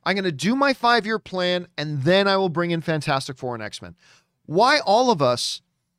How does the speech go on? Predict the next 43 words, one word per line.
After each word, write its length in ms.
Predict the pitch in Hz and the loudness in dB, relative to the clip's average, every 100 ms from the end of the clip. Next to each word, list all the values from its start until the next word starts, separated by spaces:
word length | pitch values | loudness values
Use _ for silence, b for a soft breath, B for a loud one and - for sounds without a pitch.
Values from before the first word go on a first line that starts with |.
| _ _ | _ _
feel 240 | 202 226 | 0 2
this 240 | 202 196 - | 4 2 0
amazing 680 | 180 175 180 208 214 220 202 | -4 -4 -4 -6 -6 -6 -8
push 400 | - 202 190 - | -6 -4 -4 -2
that 240 | 156 147 | 0 0
we 200 | 147 160 | -4 -6
ha-, 160 | 147 185 | -4 -2
no, 140 | 190 | 0
no, 120 | 208 196 | 0 2
no, 180 | 151 - | 0 0
have 180 | 185 190 | -4 -2
to 60 | |
get 100 | 185 | -2
it 80 | 175 | -2
done 160 | 170 165 | -2 -2
now, 160 | 156 | -2
have 140 | 131 165 | -2 -4
to 60 | |
get 80 | 165 | -4
it 60 | 175 | -2
done 140 | 175 | 0
now. 140 | 165 143 | 2 0
It 40 | |
has 140 | 190 | 0
to 80 | 156 | -4
be. 60 | 139 B B | -12 B B
Every 320 | 202 254 247 | 2 2 0
single 320 | 247 233 220 214 | -4 -4 -4 -4
M 100 | 214 | -4
C, 140 | 202 | -6
like 160 | 196 208 | -6 -6
I 40 | |
said, 180 | 196 180 | -8 -6
every 200 | 196 214 | -4 -4
single 260 | 220 196 | -6 -4
M 80 | 196 | -4
C 160 | 175 185 | -6 -8
U 100 | 180 | -4
movie 200 | 185 170 | -4 -4
that 80 | 165 | -4
has 120 | 139 | -6
come 180 | 160 170 | -8 -4
out 240 | 180 - | -4 -6